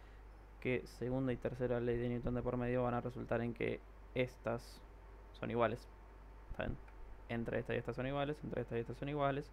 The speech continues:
Por polea ideal termina resultando que esas dos van a ser iguales en módulo. ¿Está bien? Así que F en módulo es igual a T M. ¿Está bien?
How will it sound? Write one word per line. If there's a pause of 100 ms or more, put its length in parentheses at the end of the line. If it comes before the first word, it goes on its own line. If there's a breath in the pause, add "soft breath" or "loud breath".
(580 loud breath)
Por
polea
ideal
termina (300)
resultando
que
esas
dos
van
a
ser
iguales
en
módulo. (360)
¿Está
bien? (1000 loud breath)
Así
que (1500)
F
en
módulo
es
igual
a
T
M. (1200 loud breath)
¿Está
bien?